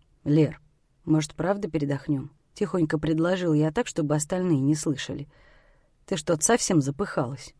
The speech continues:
«Конечно, запыхалась!» рассердилась она. «Тут сколько градусов? Пятьдесят?» «Ну, около тридцати». «Все нормально!»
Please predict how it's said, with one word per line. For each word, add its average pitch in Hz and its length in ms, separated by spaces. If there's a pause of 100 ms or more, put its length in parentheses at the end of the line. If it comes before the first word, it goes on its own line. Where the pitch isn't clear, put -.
«Конечно, 320 440
запыхалась!» 247 680 (260)
рассердилась 208 760
она. 190 260 (200)
«Тут 330 180
сколько 302 340
градусов? 202 580 (160)
Пятьдесят?» 302 680 (300)
«Ну, 156 800
около 160 260
тридцати». 156 720 (200)
«Все 381 280
нормально!» 285 800